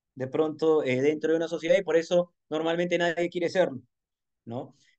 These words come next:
Pero así como en las familias, así como los padres, ¿no? Eh, debemos de,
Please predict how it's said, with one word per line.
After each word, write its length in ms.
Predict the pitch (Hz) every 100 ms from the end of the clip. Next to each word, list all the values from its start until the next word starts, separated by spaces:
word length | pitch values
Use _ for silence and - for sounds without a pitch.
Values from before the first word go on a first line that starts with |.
| _
Pero 1000 | 160 156 151 151 156 156 151 147 147 - _ _ _ _
así 360 | 131 131 202 214
como 200 | 226 190
en 60 |
las 160 | 180 170
familias, 640 | 165 170 190 175 165 175 -
así 220 | 131 180
como 240 | 175 156
los 160 | 143 135
padres, 680 | 170 170 165 156 156 - _ _ _ -
¿no? 320 | 135 151 151 _
Eh, 200 | 127 127
debemos 540 | 131 135 156 165 170
de, 360 | 151 160 165 160